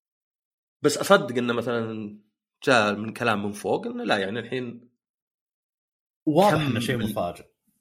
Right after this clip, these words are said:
Speaker 2: واضح إنه شيء صار جاي من فوق ومفاجئ وسريع. <laughs>
Speaker 1: هو مو بشرط إنه سريع، هو ممكن يكون من زمان، بس الت-، القرار اتخذ الآن.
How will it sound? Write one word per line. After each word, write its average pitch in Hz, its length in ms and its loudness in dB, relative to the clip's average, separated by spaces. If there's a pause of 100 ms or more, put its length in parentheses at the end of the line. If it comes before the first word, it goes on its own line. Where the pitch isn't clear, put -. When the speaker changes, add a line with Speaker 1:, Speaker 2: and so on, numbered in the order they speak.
Speaker 2:
واضح 113 400 -4
إنه 104 120 -2
شيء - 420 -6
صار 117 220 -2
جاي 110 180 2
من 101 140 2
فوق 110 280 -2
ومفاجئ 98 540 0
وسريع. 90 760 -2 (340)
<laughs> - 640 -8
Speaker 1:
هو 226 40 8
مو 277 60 10
بشرط 254 220 4
إنه 180 100 2
سريع، 156 320 6
هو 120 40 4
ممكن 160 320 -2
يكون 165 200 0
من 147 60 0
زمان، 147 340 2
بس - 220 -2
الت-، - 280 -10
القرار 135 380 4 (100)
اتخذ - 340 -8 (280)
الآن. 104 500 -4